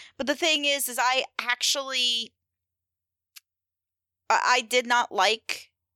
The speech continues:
uh, the girls who were playing the students. It was just, it, going off of what you just said about the whole sixties and seventies, you know,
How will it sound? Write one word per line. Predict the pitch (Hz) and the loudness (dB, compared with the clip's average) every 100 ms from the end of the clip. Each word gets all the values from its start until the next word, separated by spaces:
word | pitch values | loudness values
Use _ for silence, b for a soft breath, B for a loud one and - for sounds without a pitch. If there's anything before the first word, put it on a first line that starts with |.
| _ _ _ - | _ _ _ 0
uh, | 214 202 196 190 | 4 4 4 2
the | 202 | 0
girls | 185 165 190 | 0 2 2
who | 220 | -2
were | 196 | -2
playing | 196 190 196 | -2 -2 -2
the | |
students. | - 349 254 - - B B B B B _ _ _ _ | -4 -4 -6 -8 -12 B B B B B _ _ _ _
It | 247 247 226 | 2 2 4
was | 254 220 | 2 2
just, | - 240 - - - - - _ - - _ _ _ _ _ - | 2 2 2 0 -2 -10 -16 _ -20 -20 _ _ _ _ _ 0
it, | 269 147 233 B B B B B - - - 214 - - _ _ _ _ | 0 0 -10 B B B B B -18 -20 -18 -14 -14 -16 _ _ _ _
going | 339 370 349 | 0 0 2
off | 311 285 | 0 0
of | 247 | -2
what | - | -2
you | 220 | 0
just | 226 - | 0 2
said | 208 | 2
about | 196 190 | 4 0
the | 196 | 0
whole | 196 196 | -2 0
sixties | 220 - 202 190 | 0 0 -4 -4
and | 185 | -2
seventies, | 208 185 180 175 160 - _ _ _ - | 0 0 -2 -8 -8 -10 _ _ _ -8
you | 214 | 0
know, | 170 165 | 2 0